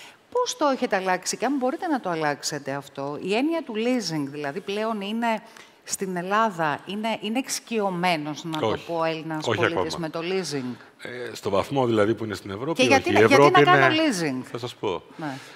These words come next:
Speaker 2: Η Ευρώπη είναι στο ογδόντα τοις εκατό, να καταλάβετε, δηλαδή, κανείς δεν εννοείται πρακτικά να αγοράσει αυτοκίνητο. Η Ελλάδα είμαστε στο δεκαπέντε είκοσι, άρα είμαστε πολύ πίσω. Ε,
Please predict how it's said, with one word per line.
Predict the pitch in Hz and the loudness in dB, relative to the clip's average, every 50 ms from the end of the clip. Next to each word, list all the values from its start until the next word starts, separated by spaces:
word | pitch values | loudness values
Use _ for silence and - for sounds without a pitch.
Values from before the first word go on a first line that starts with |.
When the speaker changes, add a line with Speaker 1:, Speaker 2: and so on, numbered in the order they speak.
| - - - | -20 -16 -8
Speaker 2:
Η | 120 113 113 | -4 -2 -2
Ευρώπη | 107 104 131 151 160 151 - 147 | 0 2 4 4 4 4 4 2
είναι | 143 135 139 | 2 2 0
στο | 131 - 131 110 | 0 2 2 2
ογδόντα | 117 131 131 123 107 | 4 8 8 8 8
τοις | 107 101 | 6 4
εκατό, | 95 95 87 92 87 | 4 4 2 0 -2
να | 85 | -2
καταλάβετε, | 82 82 80 80 82 92 110 123 127 127 131 | -2 -4 -4 -2 -2 -2 -2 -2 -2 -4 -4
δηλαδή, | 120 117 113 113 113 | -4 -2 0 0 0
κανείς | 117 117 113 117 120 113 113 | 2 0 0 0 0 -2 -2
δεν | 113 | -2
εννοείται | 104 98 98 101 95 95 | -4 -4 -4 -6 -8 -8
πρακτικά | - 90 85 - - - - 87 | -6 -6 -8 -8 -4 0 0 0
να | 82 82 | 0 -2
αγοράσει | 82 82 82 82 82 78 - - | -6 -6 -6 -6 -6 -6 -8 -12
αυτοκίνητο. | - - 78 - 90 98 127 131 - 156 147 | -16 -20 -16 -14 -14 -14 -14 -10 -8 -8 -6
Η | 131 | -6
Ελλάδα | 123 127 143 143 135 135 | -4 -4 -4 -4 -6 -6
είμαστε | 135 143 139 123 127 | -8 -8 -10 -12 -12
στο | 120 - 113 | -12 -10 -10
δεκαπέντε | 110 - 104 101 - 120 107 104 | -8 -6 -6 -6 -6 -6 -6 -6
είκοσι, | 101 90 - 73 - - - - | -8 -8 -8 -12 -14 -10 -4 -2
άρα | 98 101 104 101 - - - - - - - - - - - - - - | -2 0 0 0 -2 -4 -10 -14 -14 -14 -14 -14 -20 -20 -20 -20 -18 -12
είμαστε | 104 120 113 - - | -8 -8 -8 -8 -8
πολύ | - - 101 98 98 90 | -6 -4 -4 -4 -4 -4
πίσω. | - 92 85 - - - - - _ - - - - - - - - - _ _ - | -4 -6 -6 -6 -8 -12 -16 -20 _ -20 -20 -20 -20 -20 -20 -20 -20 -20 _ _ -6
Ε, | 110 117 117 | -2 0 0